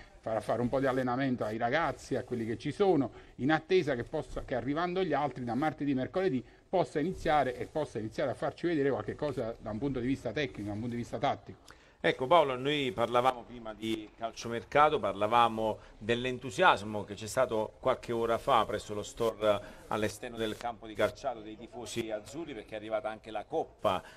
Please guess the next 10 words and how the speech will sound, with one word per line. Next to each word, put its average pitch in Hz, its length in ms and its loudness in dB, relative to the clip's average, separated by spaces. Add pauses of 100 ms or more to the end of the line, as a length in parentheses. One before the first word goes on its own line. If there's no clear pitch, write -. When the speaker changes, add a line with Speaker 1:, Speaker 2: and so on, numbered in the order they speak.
(140)
Speaker 2:
eh, 104 380 0
della, 113 640 2 (300)
del, 98 500 -6
della 95 260 -4
vittoria 107 380 2
Speaker 1:
Dello 131 120 -2
Speaker 2:
del 123 100 -4
Speaker 1:
scudetto. 127 200 2
Speaker 2:
campionato, 104 200 0
esatto, 101 480 -4